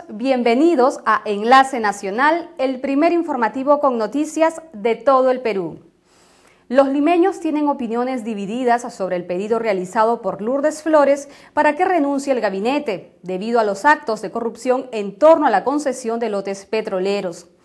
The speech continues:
En tanto, en varias ciudades del país se realizaron movilizaciones de protesta durante el paro convocado por la C G T P. En Pucallpa, Chiclayo, Cajamarca, Chota, Ayacucho, Pisco y Huancayo,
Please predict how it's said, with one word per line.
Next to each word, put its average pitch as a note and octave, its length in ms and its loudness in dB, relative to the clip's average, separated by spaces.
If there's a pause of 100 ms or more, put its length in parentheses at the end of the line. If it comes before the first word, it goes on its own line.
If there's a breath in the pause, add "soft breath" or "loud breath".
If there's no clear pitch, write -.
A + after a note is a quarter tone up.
(420 soft breath)
En F3 180 -8
tanto, A#3+ 460 2
en G3+ 140 -6
varias G#3 280 0
ciudades G3+ 400 -2
del G3+ 140 -8
país G3 400 -4
se - 160 -8
realizaron G3+ 640 0
movilizaciones B3+ 720 -4
de D4 80 -2
protesta B3+ 560 -2
durante C4+ 460 -2
el C#4 100 -8
paro B3+ 320 0
convocado A#3 680 0
por A#3 120 -4
la A3+ 100 -2
C G#3 160 -8
G F#3+ 140 -10
T F3+ 80 -10
P. A#3+ 480 -2 (540 soft breath)
En E3+ 140 -10
Pucallpa, B3 680 4
Chiclayo, A#3+ 640 0
Cajamarca, A3+ 840 0
Chota, A#3 560 -2
Ayacucho, F#3+ 800 -8
Pisco B3 420 -6
y C#4+ 140 -4
Huancayo, A#3 760 0